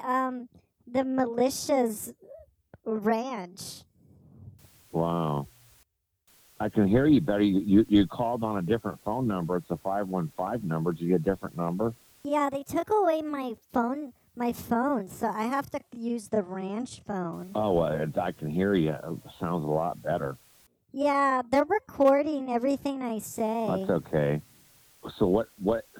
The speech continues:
Speaker 2: so, so d-, did your pho-, is your phone gone for good? Or are you gonna get it back?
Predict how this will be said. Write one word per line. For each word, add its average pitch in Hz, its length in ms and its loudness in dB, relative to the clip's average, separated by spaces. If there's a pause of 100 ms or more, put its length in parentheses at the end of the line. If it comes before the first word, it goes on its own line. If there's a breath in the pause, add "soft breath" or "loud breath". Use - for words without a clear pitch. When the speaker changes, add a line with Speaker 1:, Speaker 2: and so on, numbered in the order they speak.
Speaker 2:
so, 101 320 0 (400)
so 101 320 2 (400)
d-, 156 100 -4 (200)
did 98 180 6
your 92 120 2
pho-, 110 200 -4
is 92 180 2
your 87 200 -2
phone 95 300 0
gone 80 520 -4
for 87 100 -4
good? 82 440 0 (840)
Or 90 120 0
are - 20 4
you 82 100 4
gonna 78 140 2
get 85 160 2
it 80 140 -2
back? 80 340 -4